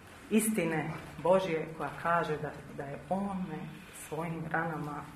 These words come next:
oprao moje rane, očistio mi rane, da mi je odnio bol i bolesti sve, i uključujući i te moje rane i boli,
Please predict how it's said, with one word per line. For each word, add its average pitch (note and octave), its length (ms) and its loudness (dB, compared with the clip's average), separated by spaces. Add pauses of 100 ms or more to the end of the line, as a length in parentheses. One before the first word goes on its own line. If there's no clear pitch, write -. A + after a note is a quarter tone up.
(680)
oprao F3+ 380 4 (160)
moje D#3 160 -2
rane, C#3+ 260 -6 (560)
očistio D#3 500 -6 (120)
mi C3+ 100 -10
rane, D3 280 -4 (680)
da D3 120 -6
mi D3+ 120 -6
je D3+ 80 -4
odnio E3+ 480 4
bol E3 160 4 (1080)
i C#3+ 60 -10
bolesti C#3 540 -6 (140)
sve, C#3 120 -10 (760)
i D#3+ 40 -8
uključujući D3+ 640 -8
i D3 200 -6
te D#3+ 160 0
moje D#3 280 0
rane D3+ 260 -4 (600)
i - 100 -10
boli, D3+ 340 -2